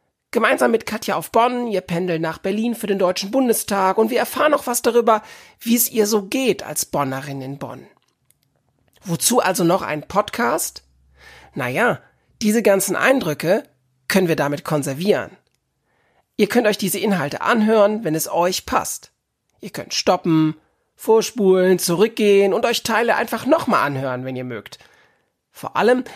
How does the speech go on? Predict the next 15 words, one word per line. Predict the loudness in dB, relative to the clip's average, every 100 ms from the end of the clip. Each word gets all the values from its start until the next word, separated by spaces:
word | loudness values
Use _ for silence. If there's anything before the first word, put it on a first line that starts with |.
| -2
lässt | -2 2
dieses | 0 0 -2
Format | 0 2 4 2 0
aus | -6
unserer | -4 -2 0 2
Sicht | 2 0 -4 -12 _
mehr | -4 -2 -2
Farben | -6 -4 0 2 0 -4
zu | -8 -10 -12 -18 _
und | -4 2
hilft | 2 2
beim | 0 0 0
Kennenlernen | -2 -2 0 2 2 0 -2
und | -2
Austauschen, | 0 0 0 0 0 0 0